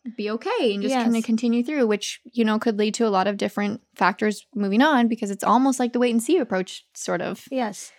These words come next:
Speaker 2: It doesn't make any sense. And
Speaker 1: Yeah.
Speaker 2: it doesn't seem like they consulted any professionals about the milestones, which
Speaker 1: Definitely
Speaker 2: I
Speaker 1: not
Speaker 2: think
Speaker 1: S L Ps.
Speaker 2: Yeah, definitely not, which I think is a huge red flag,
Speaker 1: Mm-hmm.
Speaker 2: almost. I don't know if that's the right term to use, but they should have consulted the people that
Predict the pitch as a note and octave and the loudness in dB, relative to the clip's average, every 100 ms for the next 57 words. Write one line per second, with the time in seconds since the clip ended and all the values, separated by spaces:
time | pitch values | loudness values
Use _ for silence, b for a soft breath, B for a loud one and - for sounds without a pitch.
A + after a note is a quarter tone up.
0 | - A#3+ C#4+ C#4+ B3+ A#3 A3+ - G#3 G3+ | -8 -4 -2 -2 -2 0 0 -2 -8 -10
1 | - E4+ B3+ G#3 A3 C4+ C4 B3+ C4+ B3 | -6 2 6 6 4 2 2 2 4 4
2 | A#3+ A#3 A#3 A3 - A3 A#3+ A3 A3 A3+ | 4 2 4 4 2 2 2 0 2 2
3 | - G#3 G#3+ - A3 G#3 - F#3+ G3 G#3 | 2 0 0 0 0 0 -2 -2 -2 -4
4 | G#3+ C4 C#4 C#4+ C#4+ - D4 D4 C#4 B3 | -2 2 2 2 -2 -6 -4 -4 -2 -2
5 | A#3+ C4+ B3+ B3 A#3+ A#3 A3+ C#4+ A#3+ G#3 | 2 2 4 4 2 0 -4 -2 0 0
6 | A3 B3+ B3 A#3 A#3+ C#4 B3 A#3+ A3 A#3 | 0 2 2 2 0 0 4 4 4 0
7 | A3+ A#3 A#3+ A#3 B3 A#3+ A3+ - A3 G3+ | 0 0 2 2 2 2 0 2 2 2
8 | - - _ _ _ _ _ _ _ - | -4 -8 _ _ _ _ _ _ _ -10
9 | G3+ G#3+ G3+ - G#3 F#3+ F#3 C4 D#4 - | -4 -2 -2 -4 -6 -4 0 2 0 -2
10 | A#3 G3 G#3 C4+ G#3+ D#4 D4+ - G#4 A3+ | -6 -2 0 0 0 -4 -6 -8 -4 0
11 | A3+ A3 A3 G#3+ - A3 A3+ A3 A3 A3 | 2 0 0 -4 -2 -2 -2 2 4 4
12 | A#3 G#3 G#3+ B3 C4+ - A#3 A3 - B | 2 2 4 4 2 4 4 4 -2 B
13 | B B B C#4+ B3 - C#4+ D4 D4 C#4+ | B B B 4 6 6 6 4 2 4
14 | C4+ B3+ B3 A#3 A#3 A3+ A#3 G#3+ A3 G#3+ | 4 4 4 4 2 2 2 4 4 2